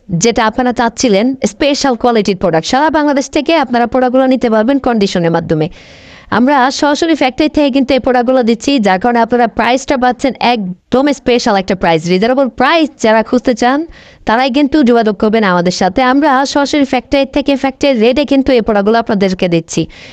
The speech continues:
যেহেতু এখন শীতকাল, এই প্রোডাক্টগুলো কিন্তু সর্বোচ্চ চলা চলতেছে, মানে, এমন চলা চলতেছে, এবং প্রাইসটা কিন্তু একদম হোলসেল প্রাইসে যারা নিতে চান, তারা কিন্তু বান্ডিল বান্ডিল নেওয়ার চেষ্টা করবেন। টোটাল মিনিমাম বারো পিস প্রোডাক্ট যখন আপনি অর্ডার করবেন, আমরা কিন্তু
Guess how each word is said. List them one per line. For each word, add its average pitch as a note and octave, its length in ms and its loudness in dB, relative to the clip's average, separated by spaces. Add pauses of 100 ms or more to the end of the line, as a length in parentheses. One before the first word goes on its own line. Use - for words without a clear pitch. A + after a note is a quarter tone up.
(140)
যেহেতু B3 340 2
এখন C#4+ 220 0
শীতকাল, C#4+ 560 -2
এই A#3+ 100 2
প্রোডাক্টগুলো A#3+ 460 0
কিন্তু B3+ 300 0
সর্বোচ্চ D4+ 960 -2 (220)
চলা A#3+ 220 2
চলতেছে, F3+ 520 -2 (360)
মানে, G#3+ 120 -2 (120)
এমন D4+ 460 2
চলা C#4 200 0
চলতেছে, A3 420 0
এবং A3 220 2
প্রাইসটা C4+ 460 -2
কিন্তু C#4 440 0
একদম A#3+ 520 0
হোলসেল B3 380 0
প্রাইসে A#3 320 0
যারা F#3+ 180 2
নিতে F#3 200 0
চান, B3+ 220 -2 (380)
তারা A#3 180 0
কিন্তু C4+ 200 2
বান্ডিল B3 340 2
বান্ডিল A#3+ 260 0
নেওয়ার G#3+ 180 0
চেষ্টা G#3 260 -2
করবেন। E3+ 260 0
টোটাল D4 380 0
মিনিমাম A#3+ 440 2
বারো A#3 240 2
পিস C#4+ 240 -2
প্রোডাক্ট C4 360 0
যখন B3+ 200 0
আপনি B3 220 0
অর্ডার F#3+ 220 0
করবেন, A#3 300 -2
আমরা G#3 220 0
কিন্তু A#3 360 0